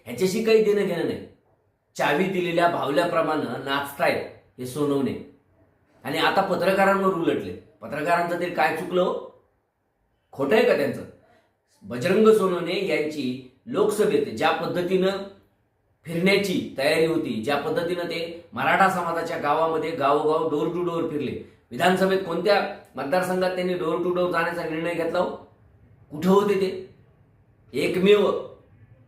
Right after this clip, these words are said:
बीडचे आमदार संदीप क्षीरसागर हे त्यामुळे निवडून आले ना,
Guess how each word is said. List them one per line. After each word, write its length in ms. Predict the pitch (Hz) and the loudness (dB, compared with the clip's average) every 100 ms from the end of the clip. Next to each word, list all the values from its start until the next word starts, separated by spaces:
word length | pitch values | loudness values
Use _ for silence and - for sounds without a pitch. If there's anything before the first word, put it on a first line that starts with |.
| _ - | _ -12
बीडचे 360 | 147 160 170 | -8 -6 0
आमदार 320 | 160 151 160 156 | 2 2 0 -2
संदीप 360 | 151 156 180 | -4 0 0
क्षीरसागर 560 | - 165 151 160 143 - - - _ _ - _ _ - _ _ _ _ _ - | 0 -4 0 0 0 -2 -10 -20 _ _ -20 _ _ -20 _ _ _ _ _ -2
हे 120 | 175 170 - - - 143 | 2 2 0 -4 -8 0
त्यामुळे 340 | 175 220 226 | 2 6 6
निवडून 340 | 208 202 190 | 4 2 2
आले 200 | 175 160 | 0 0
ना, 140 | 190 | -2